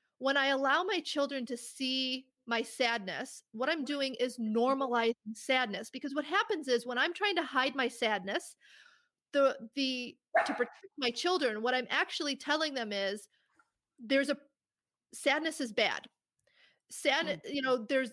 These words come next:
Speaker 1: there's a problem with feeling sad. If you feel sad, it's bad. So you have to hide it and hold it together and pretend everything's okay. And as that child grows up,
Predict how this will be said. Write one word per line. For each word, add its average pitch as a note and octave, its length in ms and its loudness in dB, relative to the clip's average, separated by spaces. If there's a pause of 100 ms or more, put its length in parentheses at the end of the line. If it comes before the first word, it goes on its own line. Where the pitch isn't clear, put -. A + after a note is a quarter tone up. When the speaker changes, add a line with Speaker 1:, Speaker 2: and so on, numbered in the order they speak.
Speaker 1:
there's B3+ 240 0
a B3 40 -2
problem E4+ 380 2
with D4+ 140 -4
feeling C4+ 240 -2
sad. C4 320 2
If B3 80 -4
you A#3 80 -6
feel D4+ 260 -2
sad, C4 420 0
it's A3+ 180 -4
bad. A#3 400 2
So B3+ 100 -10
you A#3+ 80 -4
have B3+ 160 -6
to A#3+ 80 -4
hide C4 280 0
it A#3+ 80 -2
and A3+ 80 -10
hold C4 220 0
it C4 100 -4
together A#3+ 440 -2
and A3 120 -8
pretend A#3+ 360 -4
everything's A3+ 400 -4
okay. D#4+ 340 -2
And A#3+ 220 -6
as C#4 200 2
that D4+ 140 0
child C4 340 0
grows A3+ 280 -2
up, E4+ 260 4